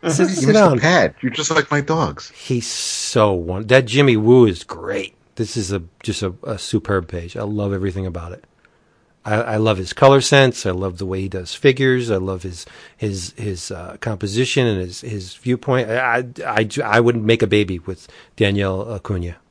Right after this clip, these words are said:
Speaker 1: if I, if I had the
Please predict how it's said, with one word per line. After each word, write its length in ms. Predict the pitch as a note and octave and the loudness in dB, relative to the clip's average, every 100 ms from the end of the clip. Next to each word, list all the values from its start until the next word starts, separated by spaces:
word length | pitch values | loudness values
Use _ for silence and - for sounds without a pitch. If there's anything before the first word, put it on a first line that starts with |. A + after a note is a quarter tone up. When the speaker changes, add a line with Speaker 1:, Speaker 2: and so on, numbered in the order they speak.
| _ _ _ _ _ _ _ _ _ _ _ _ _ _ | _ _ _ _ _ _ _ _ _ _ _ _ _ _
Speaker 1:
if 160 | - F#2 | -8 -2
I, 120 | F#2+ | -2
if 300 | F#2 D3 - | -4 -8 -14
I 40 | E2 | -8
had 240 | G2 F2+ | -6 -6
the 180 | F#2 | -8